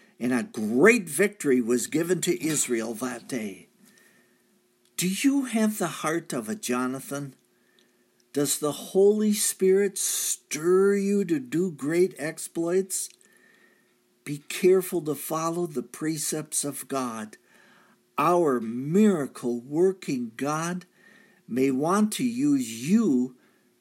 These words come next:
to work a wonder this very day. That's a two-minute podcast.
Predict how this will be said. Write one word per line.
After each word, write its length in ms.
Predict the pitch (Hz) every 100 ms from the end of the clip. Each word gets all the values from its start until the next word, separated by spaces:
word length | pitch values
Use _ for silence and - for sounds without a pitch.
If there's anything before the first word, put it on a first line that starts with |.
| _ -
to 220 | - 127
work 600 | 120 135 175 208 214 - _
a 140 | 117 120
wonder 840 | 120 123 156 180 185 196 202 196 _ _ _ _
this 600 | 101 131 165 170 - - _ -
very 600 | 98 123 123 127 131 127 _ _ _ -
day. 520 | 110 92 82 - _ _ _ - _ _ _ _ _ _ _ _ _ _ _ _ _ _ _ -
That's 240 | 104 107
a 60 | 110
two-minute 400 | 139 120 113 107
podcast. 840 | 135 113 - - - 92 - -